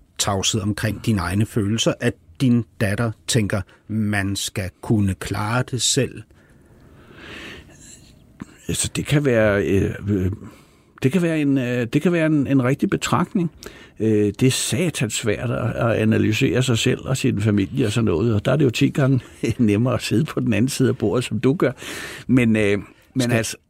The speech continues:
Speaker 1: skal jeg være glad for, at du ikke bare afviser mig blankt her?
Speaker 2: Nej, men altså, øh, det er jo,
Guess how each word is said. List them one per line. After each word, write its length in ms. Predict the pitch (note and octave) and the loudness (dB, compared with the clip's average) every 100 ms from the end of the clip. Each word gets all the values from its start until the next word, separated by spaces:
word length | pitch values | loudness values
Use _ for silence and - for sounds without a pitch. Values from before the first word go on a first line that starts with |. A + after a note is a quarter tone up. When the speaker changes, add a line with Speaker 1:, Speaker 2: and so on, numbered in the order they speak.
| - | -12
Speaker 1:
skal 160 | - | -4
jeg 100 | G2 | -2
være 100 | F2+ | -2
glad 200 | F2+ A2+ | -2 0
for, 120 | A2+ B2+ | 0 2
at 20 | |
du 60 | |
ikke 120 | B2 - | 2 2
bare 140 | A2+ | 0
afviser 460 | A2+ A#2+ B2+ F#2+ A2 | 2 2 0 0 -2
mig 140 | G#2 - | -2 -4
blankt 320 | A#2 A2+ G#2 | -8 -8 -2
her? 120 | D#3 D3 | 0 2
Speaker 2:
Nej, 220 | C#3+ E3 | 0 0
men 140 | F3+ | 0
altså, 220 | C#3 C#3+ | -2 0
øh, 60 | C3+ B2+ | 0 0
det 320 | B2+ B2+ A#2 | 0 0 2
er 60 | C#3+ | 4
jo, 160 | F#3 | 6